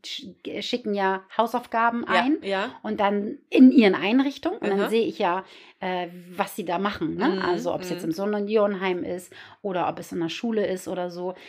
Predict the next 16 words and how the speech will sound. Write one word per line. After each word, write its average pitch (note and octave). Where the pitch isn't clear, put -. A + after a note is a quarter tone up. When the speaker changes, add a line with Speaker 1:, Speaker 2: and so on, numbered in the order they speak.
Speaker 1:
Ich -
sehe A3+
dann F#3+
ja, F3+
was G3
sie G#3
bewirken. F3
Speaker 2:
Mhm, -
Speaker 1:
Und F3+
das F#3+
Speaker 2:
eben. G3
Speaker 1:
ist D#3
so G#3
Speaker 2:
Ja, G3
Speaker 1:
toll. F#3+
Speaker 2:
ja. F#3